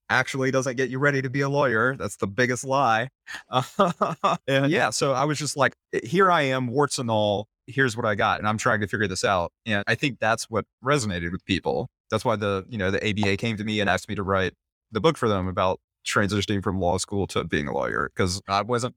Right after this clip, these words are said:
pulling punches. I was like, "Wow, this is crazy. I don't know what I'm doing, and I'm just trying to figure it out," which, you know, we all are. I just, I was more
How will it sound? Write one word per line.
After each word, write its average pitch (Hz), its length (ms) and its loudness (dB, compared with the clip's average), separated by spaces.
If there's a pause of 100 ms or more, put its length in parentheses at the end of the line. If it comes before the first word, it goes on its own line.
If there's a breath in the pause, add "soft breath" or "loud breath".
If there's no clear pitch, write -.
pulling 123 240 -2
punches. 107 380 -2
I 98 60 2
was 101 140 -2
like, 87 200 -2
"Wow, 113 260 0
this 104 180 -6
is 92 100 -8
crazy. 98 440 0
I 92 60 0
don't 110 160 0
know 104 100 -2
what 107 100 0
I'm 98 120 -2
doing, 101 360 0
and 85 120 -2
I'm 87 180 -2 (560)
just 92 160 -4
trying 98 200 4
to 90 60 -4
figure 92 240 -2
it 95 80 2
out," 92 260 0
which, 175 240 -2
you 226 80 -8
know, 190 180 2
we 160 220 -2
all 156 220 2
are. 87 220 0
I 98 100 2
just, 101 320 -4
I 110 120 4
was 117 160 -2
more 120 340 0